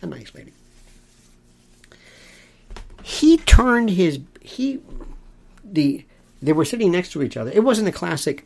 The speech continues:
you know, at the podium type of, "What the hell's wrong?" You know, not, not, not at the podium, but he was at a, at a desk, and he had his, he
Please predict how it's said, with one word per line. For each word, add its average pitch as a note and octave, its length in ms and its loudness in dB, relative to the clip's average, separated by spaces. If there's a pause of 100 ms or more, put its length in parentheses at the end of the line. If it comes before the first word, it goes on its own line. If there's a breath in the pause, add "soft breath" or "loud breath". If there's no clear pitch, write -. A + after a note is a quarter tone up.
you E3 100 -6
know, C#3 200 -2
at D#3 120 -4
the D3+ 80 -4
podium D#3+ 640 -2 (1040)
type C3+ 240 -8
of, A2 140 -10 (100)
"What - 180 -16
the - 80 -14
hell's B2 240 -14
wrong?" D3 240 -16 (380 loud breath)
You G3 80 -2
know, D#3+ 160 2
not, E3 300 -4
not, F3 200 -4
not F3+ 140 0
at C#3+ 100 -2
the C3 40 -8
podium, C#3 460 0 (340 loud breath)
but E3+ 100 4
he F3 60 8
was D#3 160 2
at D3 80 0
a, B2 140 0 (200)
at - 80 -4
a - 120 -8 (300)
desk, - 480 -6 (240)
and E3 100 2
he D#3 80 4
had F#3 180 -2
his, C3+ 200 -6 (200)
he - 60 -20